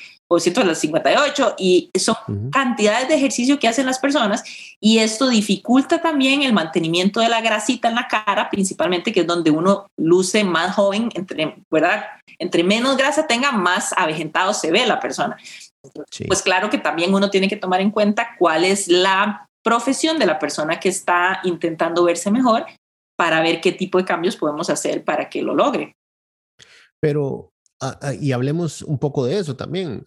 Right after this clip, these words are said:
Speaker 2: Eh, ha cambiado un poco también la expectativa de las personas con respecto a, a la cantidad de grasa. Antes, una persona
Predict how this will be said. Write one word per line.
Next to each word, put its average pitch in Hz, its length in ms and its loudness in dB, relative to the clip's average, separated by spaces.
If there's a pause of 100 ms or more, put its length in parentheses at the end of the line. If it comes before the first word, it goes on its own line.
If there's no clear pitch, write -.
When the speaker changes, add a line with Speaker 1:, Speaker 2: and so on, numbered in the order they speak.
Speaker 2:
Eh, 107 300 -4 (580)
ha 135 140 -4
cambiado 151 360 -2
un 151 120 -2
poco 147 260 -4
también 120 340 -4
la 120 260 -4
expectativa 107 760 -6
de 123 60 -2
las 131 120 -4
personas 107 400 -4
con 123 120 -4
respecto 104 400 -4
a, 113 80 -2
a - 120 -8
la 101 100 -2
cantidad 90 420 -6
de 104 100 0
grasa. 120 540 -4
Antes, 101 600 -6
una 92 240 -6
persona 113 540 -4